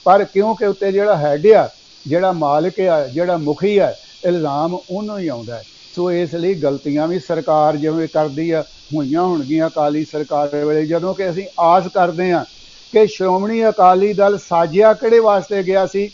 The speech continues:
ਸਿੱਖ ਰਹੋ ਰੀਤਾਂ, ਗੁਰੂ ਨਾਨਕ ਦੀ ਸਿੱਖਿਆ ਨੂੰ ਸ-, ਸਹੀ ਰੂਪ ਦੇ ਵਿੱਚ ਪ੍ਰਚਾਰਨਾ, ਪ੍ਰਸਾਰਨਾ ਤੇ ਉਹਦੇ ਉੱਤੇ ਅਮਲ ਆਪ ਕਰਨਾ ਤੇ ਦੂਜਿਆਂ ਨੂੰ ਕਰਾਉਣਾ,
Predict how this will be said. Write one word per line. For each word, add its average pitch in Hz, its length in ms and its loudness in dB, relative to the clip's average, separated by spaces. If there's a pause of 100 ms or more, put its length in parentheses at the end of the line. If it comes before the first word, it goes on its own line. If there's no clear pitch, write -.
(560)
ਸਿੱਖ 202 260 -2
ਰਹੋ 208 420 0
ਰੀਤਾਂ, 165 500 -2 (420)
ਗੁਰੂ 196 320 -2
ਨਾਨਕ 180 460 0
ਦੀ 196 280 -2
ਸਿੱਖਿਆ 170 640 -4
ਨੂੰ 185 440 -6 (400)
ਸ-, 180 320 -2
ਸਹੀ 220 280 2
ਰੂਪ 180 320 -2
ਦੇ 180 140 -2
ਵਿੱਚ 175 220 -4 (100)
ਪ੍ਰਚਾਰਨਾ, 165 800 0
ਪ੍ਰਸਾਰਨਾ 170 800 -2
ਤੇ 190 180 -4
ਉਹਦੇ 185 320 -4
ਉੱਤੇ 185 280 -6 (160)
ਅਮਲ 175 180 -2 (120)
ਆਪ 160 280 4
ਕਰਨਾ 175 400 -2
ਤੇ 190 140 -6
ਦੂਜਿਆਂ 165 440 -4
ਨੂੰ 190 120 -4
ਕਰਾਉਣਾ, 165 480 0